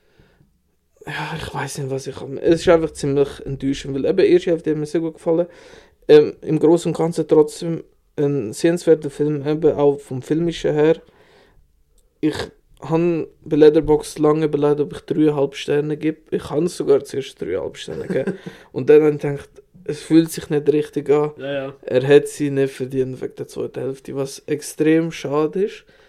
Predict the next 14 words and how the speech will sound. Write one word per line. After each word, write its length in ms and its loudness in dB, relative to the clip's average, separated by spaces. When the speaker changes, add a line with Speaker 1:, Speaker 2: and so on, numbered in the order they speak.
Speaker 1:
Das 160 -2
ist 60 -10
eben 200 -4
das 180 -2
Extrembeispiel, 800 -10
das 120 -6
ich 60 -12
vorher, 320 -10
äh, 200 -14
angeschnitten 580 -10
habe. 200 -8
Ähm, 460 2
ja, 320 -4
es, 380 -18